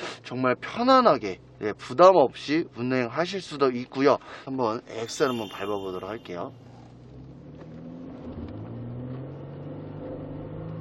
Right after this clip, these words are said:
와, 힘있게 끌고 나가는 이런 출력 모습까지 확인할 수가 있고요. 또 그만큼 또 잘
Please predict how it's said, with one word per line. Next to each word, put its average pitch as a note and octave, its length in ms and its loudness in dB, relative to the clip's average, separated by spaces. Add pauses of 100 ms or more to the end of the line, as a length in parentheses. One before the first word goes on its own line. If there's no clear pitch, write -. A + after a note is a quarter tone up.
(680)
와, G#2 460 -4 (1160)
힘있게 G3 560 -2 (180)
끌고 A3 340 2
나가는 A2+ 420 4 (160)
이런 G#2 140 -4
출력 D#3+ 380 0
모습까지 A2+ 400 -2
확인할 C3 400 4
수가 C3+ 220 0
있고요. C#3 320 6 (380)
또 C3 120 0
그만큼 D3 440 2 (360)
또 A#2+ 100 -6
잘 G2+ 340 -4